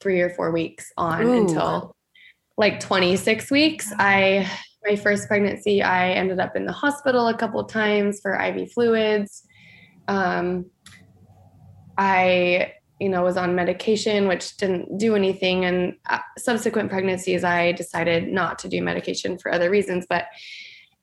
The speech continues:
Speaker 1: just really, really sick. I think I lost almost twenty pounds and I was, like, not very big to begin with. So it was pretty rough. And then, you know, around twenty-six weeks, I started feeling better and had some,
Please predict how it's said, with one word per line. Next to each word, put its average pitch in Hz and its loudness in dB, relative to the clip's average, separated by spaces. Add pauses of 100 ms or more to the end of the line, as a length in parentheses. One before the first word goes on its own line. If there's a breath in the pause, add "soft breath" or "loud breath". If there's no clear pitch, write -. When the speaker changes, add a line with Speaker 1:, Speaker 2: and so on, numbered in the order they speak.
Speaker 1:
just 269 4
really, 226 6
really 202 6
sick. 190 0
I 180 0
think 202 0
I 196 2
lost 180 0
almost 180 -2
twenty 185 -2
pounds 175 0
and 196 2
I 175 2
was, 180 2
like, 160 0 (100)
not 190 2
very 175 4
big 175 0
to - -8
begin 175 -2
with. 196 0
So 180 0 (680)
it 202 4
was 233 4
pretty 214 2
rough. - 0
And 247 4
then, 302 4 (100)
you 240 0
know, 214 4
around 214 0
twenty-six 202 -2
weeks, 196 0
I 196 -2
started 190 -4
feeling 190 0
better 180 2
and 180 2
had 175 -2
some, 185 -2